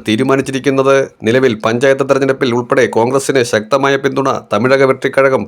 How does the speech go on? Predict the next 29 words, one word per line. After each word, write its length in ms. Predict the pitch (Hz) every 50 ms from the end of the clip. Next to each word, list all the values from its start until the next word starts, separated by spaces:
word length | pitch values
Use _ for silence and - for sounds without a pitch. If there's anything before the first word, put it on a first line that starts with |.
| -
പല 120 | 107 110 131 131
പ്രദേശങ്ങളിലും 580 | 135 139 139 135 - 139 135 139 135 135 135 110 101 104
നൽകിയിരുന്നു. 460 | 110 120 123 135 139 135 135 135 139 135 135 131 - _ - 110
വിജയ് 260 | 110 123 143 139 120 113
എതിർക്കുന്നത് 480 | 117 113 - 127 - 139 139 135 131 135 123 107 107
ബി 80 | 113 117 131
ജെ 100 | 135 135 -
പിയാണ്, 340 | 143 139 139 135 135 139 139 139 135 - - 110
ബി 80 | 113 120 135
ജെ 80 | 135 131
പിയുടെ 240 | 139 135 135 135 123 101 98
വർഗീയതയാണ്, 680 | 101 104 113 120 131 135 135 143 139 139 135 127 135 131 135 135 - _ _ -
വർഗീയതയെ 480 | 107 120 120 135 135 135 139 139 139 131 104 107
ഒരു 100 | 117 127 131
രീതിയിലും 360 | 135 131 135 139 139 127 110 104
വച്ചുപൊറിപ്പിക്കാൻ 600 | 104 101 - 151 135 135 123 135 127 127 139 135 131 123
കഴിയില്ല 280 | 131 135 135 139 131 135 135 131
എന്ന് 140 | 135 135 123 104 - 110
വിജയ് 220 | 107 139 135 117 107 110
തുടരെ 220 | 110 120 131 139 139
തുടരെ 260 | 135 131 135 131 131 110 - -
പറയുകയും 400 | 107 113 127 131 135 139 139 135 127
ചെയ്തു. 220 | 139 139 135 139 135 135 127 - _ - 110
വിജയിയുടെ 340 | 113 127 135 135 131 139 135 135
പാർട്ടിക്ക് 380 | 135 135 - 139 - 143 135 107 -
കമൽഹാസനും 560 | 104 101 123 127 - 143 131 - - 135 131 113 104
രജനീകാന്തുമൊക്കെ 720 | 107 107 120 131 135 139 139 131 135 135 131 127 - 135 120 - - 110 113
ആശംസകൾ 420 | 113 - 143 131 - 147 135 139 135 135
നേർന്നുകൊണ്ട് 420 | 135 131 135 135 135 135 127 131